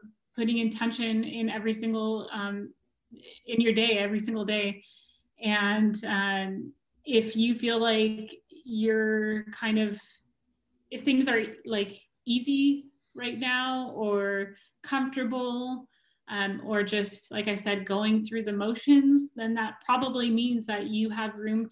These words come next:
to, like, level up quite a bit and to,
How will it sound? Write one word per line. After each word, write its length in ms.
to, 420
like, 200
level 360
up 160
quite 220
a 40
bit 460
and 440
to, 440